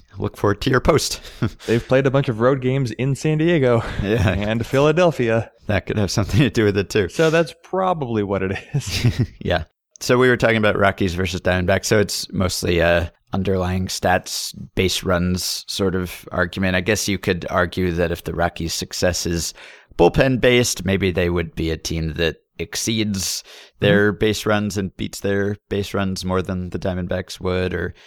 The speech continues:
Speaker 1: you could argue that, as we have, they haven't had their best team on the field yet. So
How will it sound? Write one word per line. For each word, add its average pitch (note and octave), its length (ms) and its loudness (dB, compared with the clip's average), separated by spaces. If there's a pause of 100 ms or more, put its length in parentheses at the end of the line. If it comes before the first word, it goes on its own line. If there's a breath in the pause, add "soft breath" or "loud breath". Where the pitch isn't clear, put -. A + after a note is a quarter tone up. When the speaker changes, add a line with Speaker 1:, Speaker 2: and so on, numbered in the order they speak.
(240 loud breath)
Speaker 1:
you - 140 -18
could E2 160 -8
argue D#2 340 -6
that, D2+ 140 -8 (340)
as - 300 -12
we E2 120 -10
have, E2 320 -4
they E2+ 120 -6
haven't E2 280 -4
had E2 240 -6
their F2 300 -6 (140)
best - 440 -8
team D#2+ 340 -10 (160)
on F2 140 -6
the E2 80 -6
field E2 360 -8
yet. E2 360 -6
So D#2+ 360 -4